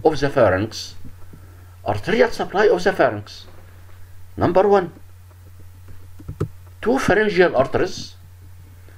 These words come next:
two branches from the facial artery, two palatine arteries, and the two dorsal lingual arteries. So actually eight arteries. So eight arteries are supplying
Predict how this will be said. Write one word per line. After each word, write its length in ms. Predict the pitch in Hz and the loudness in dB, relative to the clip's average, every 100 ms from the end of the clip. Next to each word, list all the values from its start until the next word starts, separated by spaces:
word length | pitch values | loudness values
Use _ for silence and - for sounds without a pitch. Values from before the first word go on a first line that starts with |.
| - - - | -20 -14 0
two 160 | 180 | 2
branches 460 | 208 226 233 202 180 | 4 2 2 -4 -2
from 220 | 170 175 | 0 0
the 120 | 156 | 2
facial 400 | - 170 - 117 | 2 2 2 2
artery, 420 | 123 - 175 277 - - - - - - - - | 2 0 -2 -4 -10 -20 -20 -18 -14 -14 -16 -8
two 220 | - 127 - | 0 0 2
palatine 720 | 190 156 135 202 175 127 95 | 2 2 2 2 2 2 0
arteries, 580 | 160 180 165 160 143 - - - - - - - | 0 2 2 0 -2 -10 -18 -20 -20 -20 -8 -2
and 200 | 131 123 | 0 0
the 80 | |
two 240 | 113 185 143 | 0 2 4
dorsal 420 | 123 151 - 120 | 4 2 2 -2
lingual 460 | 101 135 110 107 80 | 0 0 0 0 0
arteries. 420 | 101 104 87 - - - | -4 -6 -8 -12 -18 -6
So 200 | - 151 | 0 0
actually 420 | - 127 123 117 - - | 0 -2 -2 -6 -6 2
eight 240 | 165 156 | 4 4
arteries. 560 | 123 104 98 80 - - - - - | -2 -2 -4 -6 -10 -16 -20 -20 -8
So 260 | - 107 | -4 0
eight 260 | 175 202 185 - | 4 4 2 -2
arteries 540 | 160 147 143 135 - - - - 120 | 0 2 0 0 -8 -12 -14 -6 -4
are 80 | |
supplying 640 | 120 120 110 131 135 127 | -2 -4 -2 0 2 0